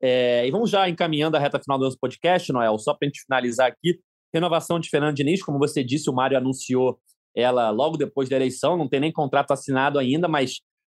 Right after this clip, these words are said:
as duas partes confiam uma nas outras, né? Vai ser um contrato de dois anos. E um exemplo dessa questão da confiança foi a matéria que você deu recentemente, né, que o, de que o Diniz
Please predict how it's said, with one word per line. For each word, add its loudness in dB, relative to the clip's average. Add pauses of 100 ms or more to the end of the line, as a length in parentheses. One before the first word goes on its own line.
(140)
as -4
duas 0
partes -6
confiam 0
uma 0
nas 0
outras, 0
né? 0 (400)
Vai -2
ser 0
um -2
contrato 0
de -14
dois 0
anos. -2 (480)
E 4 (140)
um 2
exemplo 0
dessa 0
questão -2
da 4
confiança 0
foi 2
a 0
matéria 0
que -2
você -2
deu 2
recentemente, -2
né, 0
que -2
o, 2 (100)
de -6
que 2
o 0
Diniz 0